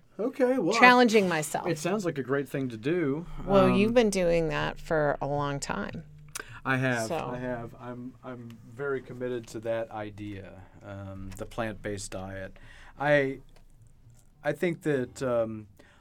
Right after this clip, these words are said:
Speaker 1: all of us probably would benefit from spending a little time thinking about our thinking and, and thinking about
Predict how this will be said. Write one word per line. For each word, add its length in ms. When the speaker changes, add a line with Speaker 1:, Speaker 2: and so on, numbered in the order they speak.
Speaker 1:
all 340
of 140
us 220
probably 840
would 240
benefit 640
from 160
spending 300
a 60
little 300
time 420
thinking 480
about 260
our 120
thinking 760
and, 160
and 180
thinking 480
about 400